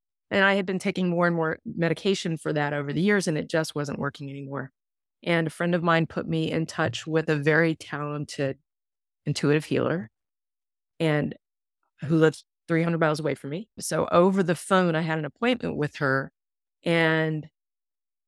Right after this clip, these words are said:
in the course of an hour, she released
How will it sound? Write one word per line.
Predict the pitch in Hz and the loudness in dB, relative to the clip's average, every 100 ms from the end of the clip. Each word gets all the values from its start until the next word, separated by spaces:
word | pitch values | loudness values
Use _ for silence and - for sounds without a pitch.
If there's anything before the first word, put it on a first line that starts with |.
| _ - | _ 0
in | 180 | 2
the | 175 | 2
course | - 202 214 208 | -2 -2 -2 0
of | |
an | 185 - | 0 0
hour, | 170 202 247 151 151 160 - _ _ _ _ _ _ _ _ _ | -2 0 0 0 0 -2 -6 _ _ _ _ _ _ _ _ _
she | - - 185 | -12 -4 -2
released | 170 160 160 202 220 - - | 2 0 2 2 2 -2 -12